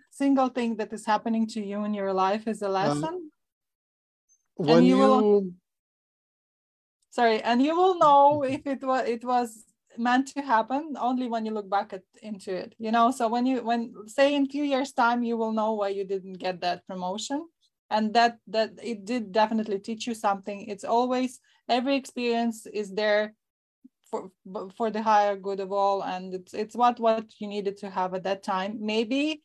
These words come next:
Speaker 1: it's actually teaching you to be a little bit more in faith, uh, to actually strengthen your faith. And we always have a contrast. What, what also happens a lot of the time, it's not just to see the light, we have to see the dark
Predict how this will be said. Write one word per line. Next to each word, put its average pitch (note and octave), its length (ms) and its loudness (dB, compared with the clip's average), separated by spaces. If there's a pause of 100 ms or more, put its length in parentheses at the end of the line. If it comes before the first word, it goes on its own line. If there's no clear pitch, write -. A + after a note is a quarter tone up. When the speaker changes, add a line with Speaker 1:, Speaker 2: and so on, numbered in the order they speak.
(140)
Speaker 1:
it's G#3+ 180 -4
actually A3 720 -2 (300)
teaching A3 360 -2
you F#3+ 360 -2
to F#3+ 340 -2 (400)
be G#3+ 220 0
a G3 60 0
little G#3 220 -2
bit F#3+ 200 -4
more G3 260 0
in F#3+ 200 -8
faith, G3+ 480 -2
uh, - 240 -14
to - 180 -6
actually G#3 440 -2
strengthen A3 540 -2
your G#3+ 220 -4
faith. G#3 420 -2 (360)
And A#3 140 2
we B3+ 120 0
always C#4 460 2
have A#3+ 180 0
a G#3 80 -2
contrast. G#3+ 720 -2
What, A3 320 -2
what A3 180 -4
also D4 300 0
happens A#3 680 -2
a G3+ 80 -2
lot A3 200 2
of A3+ 100 -4
the A#3+ 80 -2
time, A3 400 0 (400)
it's A3 200 -8
not B3 280 2
just A#3 420 0 (140)
to B3 120 -4
see D4+ 220 -2
the C4+ 160 0
light, A#3+ 400 4
we A3+ 160 -4
have A3 240 0
to G#3+ 100 -12
see G3+ 220 -10
the G3 140 -6
dark G3 340 0